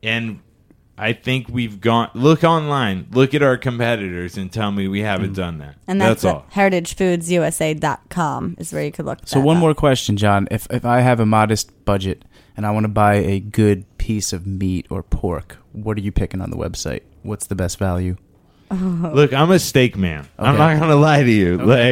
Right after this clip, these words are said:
Speaker 1: Like, uh, I don't, when it comes to what I put in my mouth, value doesn't come na-,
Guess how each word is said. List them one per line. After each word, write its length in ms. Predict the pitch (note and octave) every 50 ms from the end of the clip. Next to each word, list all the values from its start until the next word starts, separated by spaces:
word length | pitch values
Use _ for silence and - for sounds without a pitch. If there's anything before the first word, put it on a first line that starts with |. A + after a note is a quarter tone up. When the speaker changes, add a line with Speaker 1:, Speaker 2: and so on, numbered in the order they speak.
| B2+ G#2+
Speaker 1:
Like, 40 | A#2
uh, 220 | B2 B2 B2 A#2+
I 140 | B2 C#3 D3+
don't, 320 | D3+ D#3 D3+ D3+ D3 - - - - - - -
when 160 | B2 C3 C#3
it 60 | C#3+ -
comes 280 | - E3 E3+ F3 E3 -
to 100 | - E3
what 180 | C#3 C#3+ D3 C#3+
I 100 | C#3 C3
put 180 | B2+ C#3+ C#3+
in 100 | C#3+ C#3
my 180 | C#3 C3+ B2 A#2
mouth, 340 | A2+ A#2+ B2+ C3+ C3+ C#3 B2+ G2+
value 580 | E2+ F2 G#2+ A2+ A#2+ B2+ C3+ C3 C3+ C#3+ C#3+ C3+
doesn't 480 | A#2 F#2+ G2+ B2 B2+ A#2+ A2 A#2 G#2 -
come 280 | C3+ C3+ D3 C#3 C3
na-, 120 | B2 A#2